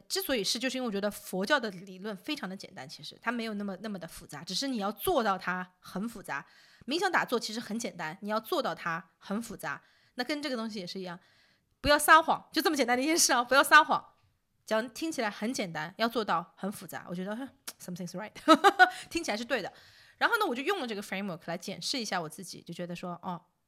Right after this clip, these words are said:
哪里都对了。因为比如说我说意义没有，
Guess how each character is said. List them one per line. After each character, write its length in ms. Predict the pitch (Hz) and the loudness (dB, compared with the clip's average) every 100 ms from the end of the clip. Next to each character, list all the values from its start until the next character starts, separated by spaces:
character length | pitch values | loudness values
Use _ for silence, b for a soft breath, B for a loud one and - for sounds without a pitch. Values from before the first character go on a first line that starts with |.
| _ _ _ | _ _ _
哪 260 | 202 202 | -2 -2
里 80 | 240 | -2
都 120 | 180 | -6
对 200 | 180 - | -8 -8
了。 120 | - - _ _ - | -10 -16 _ _ -6
因 120 | 311 | 0
为 80 | 349 | 0
比 120 | 233 | -2
如 140 | 226 233 | -4 0
说 160 | 262 | 0
我 100 | 247 | 0
说 360 | 202 226 233 - | -2 -2 -4 -8
意 240 | 262 226 | -12 -8
义 40 | 202 | -6
没 120 | 208 | -4
有， 160 | 214 | -4